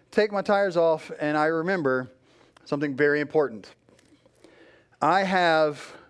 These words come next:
a lock lug on my tires.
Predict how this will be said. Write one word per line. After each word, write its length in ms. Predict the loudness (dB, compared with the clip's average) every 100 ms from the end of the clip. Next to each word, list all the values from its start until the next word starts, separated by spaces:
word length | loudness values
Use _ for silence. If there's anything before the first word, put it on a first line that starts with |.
| _
a 80 | -2
lock 460 | 2 2 2 0 2
lug 480 | 2 2 -2 -6 -12 _ _ _ _ -4
on 560 | -2 0 -2 -4 -8 -10
my 580 | -6 -2 -2 -2 -4 -8 -8
tires. 640 | -4 -2 -4 -10 -18